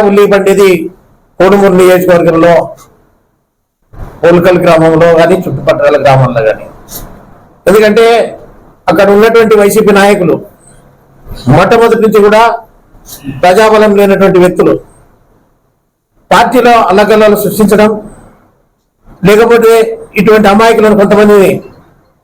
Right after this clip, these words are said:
రైతులని చెప్పి వాళ్ళని రైతుల పేరు మీద వాళ్ళే మందు కాపించి వాళ్ళే "మేము మీకేదో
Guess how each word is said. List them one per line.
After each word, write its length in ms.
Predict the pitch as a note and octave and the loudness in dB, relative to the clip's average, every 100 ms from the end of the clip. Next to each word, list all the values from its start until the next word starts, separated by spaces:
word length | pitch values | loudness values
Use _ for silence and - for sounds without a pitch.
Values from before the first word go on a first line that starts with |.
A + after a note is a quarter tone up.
| - _ _ C3 E3 | -20 _ _ -2 0
రైతులని 440 | G#3 A3+ A3+ G#3+ | 2 2 2 2
చెప్పి 180 | G#3 G#3+ G3+ | 0 2 2
వాళ్ళని 240 | F#3+ F3 | 2 0
రైతుల 220 | F#3 F#3+ G3+ | 0 0 0
పేరు 160 | G#3 G3+ G3 | 0 0 2
మీద 120 | F3+ C#3 - - _ _ _ _ _ _ - - - | 0 -2 -4 -16 _ _ _ _ _ _ -4 -2 0
వాళ్ళే 220 | D#3+ A3 A#3 | 0 2 0
మందు 200 | A3 G#3+ | 0 0
కాపించి 360 | G#3 G#3 - F#3 - - C3+ C3 - - - - - B2+ | 0 -2 -2 -2 -4 -6 -4 -4 -6 -12 -10 -8 -4 0
వాళ్ళే 260 | F3+ A3 A#3+ | 0 0 0
"మేము 200 | A3+ A3 F3 G#2+ - _ _ - | 2 2 0 -4 -14 _ _ -4
మీకేదో 320 | G3 G3 A3 | 0 2 2